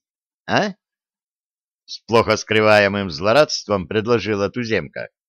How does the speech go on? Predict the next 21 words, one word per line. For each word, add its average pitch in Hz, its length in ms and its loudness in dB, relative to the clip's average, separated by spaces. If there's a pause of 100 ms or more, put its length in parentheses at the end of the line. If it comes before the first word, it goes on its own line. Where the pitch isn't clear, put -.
(1040)
Все 131 420 0
вы 127 140 -2
такие 110 460 -4
жалостливые, 90 1000 -2 (460)
пока 135 280 2
от 127 100 -2
вас 127 280 0
ничего 120 340 -6
не 117 140 -4
надобно. 73 680 -8 (680)
А 135 100 0
самим 123 400 -2
лишь 120 240 -2
бы 120 220 -6 (240)
под - 220 -4
подол 110 420 0
залезть, 123 680 -4 (240)
да 120 180 0
убечь 120 400 0
опосля 120 460 -2
поскорее. 78 680 -6